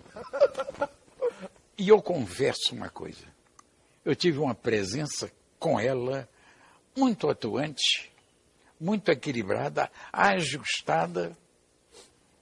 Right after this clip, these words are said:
compreendeu? Sem coisas, et cetera. Eu não tinha tempo também de, de ficar vagando por aí, fazendo bobagem, essa coisa, então. Fui um indivíduo, digamos assim, comportado.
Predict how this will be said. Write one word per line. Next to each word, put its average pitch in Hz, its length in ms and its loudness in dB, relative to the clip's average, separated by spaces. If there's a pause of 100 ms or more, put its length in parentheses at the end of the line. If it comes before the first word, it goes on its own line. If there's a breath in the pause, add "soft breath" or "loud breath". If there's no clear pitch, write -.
compreendeu? 113 640 -4 (1200 soft breath)
Sem 190 160 8
coisas, 135 460 -2
et 117 160 -6
cetera. 202 200 -4
Eu 185 40 -4
não 147 60 -8
tinha - 220 -4
tempo 160 320 -6
também 110 320 -10
de, - 200 -14 (400 soft breath)
de 131 80 -6
ficar 110 460 0 (560 soft breath)
vagando 117 520 2
por 117 180 -8
aí, 107 160 -4
fazendo 107 360 -6
bobagem, 98 580 0
essa 98 240 -6
coisa, 98 260 -6
então. 92 240 -10 (460 soft breath)
Fui 151 240 -4
um 156 60 -2
indivíduo, 131 540 -2 (380 loud breath)
digamos 160 380 -2
assim, 110 280 -2 (200 loud breath)
comportado. - 880 -8